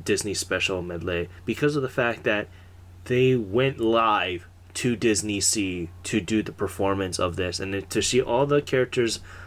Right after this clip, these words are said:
upon all these different boats that they go throughout here. Now, I've never been to Disney Sea, but it was something very, very magical that honestly,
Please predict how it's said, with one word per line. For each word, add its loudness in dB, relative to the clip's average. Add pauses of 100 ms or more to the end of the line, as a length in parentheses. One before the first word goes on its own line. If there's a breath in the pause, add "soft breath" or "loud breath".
(380 loud breath)
upon 2
all 0
these 0
different -2
boats 2
that 2
they 4
go 4
throughout 2
here. 2 (260 loud breath)
Now, 4
I've 4
never 2
been 0
to -10
Disney -4
Sea, -6 (1600 soft breath)
but 2 (360)
it 4
was 4 (320)
something 0
very, 4
very 2
magical 0
that 2 (540 loud breath)
honestly, 2